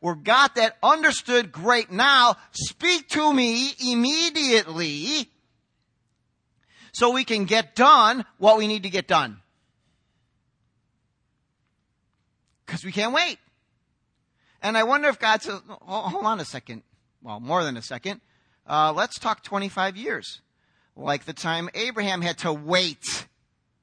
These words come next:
to have that child. Hey, let's talk a hundred twenty years, the time that Noah had to wait.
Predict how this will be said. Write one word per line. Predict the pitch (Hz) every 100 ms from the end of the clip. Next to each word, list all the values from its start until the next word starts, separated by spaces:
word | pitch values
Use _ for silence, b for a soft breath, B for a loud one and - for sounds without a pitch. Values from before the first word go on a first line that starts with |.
| _ _ _ _ _ _ _ _ _ -
to | 196
have | 190 160
that | 156 -
child. | 175 143 135 104 _ _ _ _
Hey, | - 262
let's | 302 -
talk | 277 247
a | 214 -
hundred | 165 220 262 262 226 220
twenty | - 311 381 359
years, | 254 214 185 165 -
the | 208
time | 226 247
that | 254
Noah | 247 339 359 339 294
had | 180 170 165 135
to | 196
wait. | 170 151 117 -